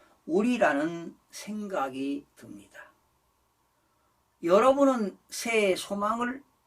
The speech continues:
정하셨습니까? 정하셨다면 그 소망이 꼭 이루어질 수 있도록 노력하는 한 해가 되시기를 기원합니다. 그동안 사람들은 꿈은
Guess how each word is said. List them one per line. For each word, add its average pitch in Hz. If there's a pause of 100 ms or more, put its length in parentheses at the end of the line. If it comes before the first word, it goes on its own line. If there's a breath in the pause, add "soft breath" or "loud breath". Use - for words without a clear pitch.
(140)
정하셨습니까? 180 (960)
정하셨다면 240 (220)
그 262
소망이 185 (120)
꼭 247 (420 soft breath)
이루어질 240
수 196
있도록 151 (360)
노력하는 220 (420)
한 151
해가 123
되시기를 180 (260)
기원합니다. - (1200)
그동안 196
사람들은 190 (280)
꿈은 285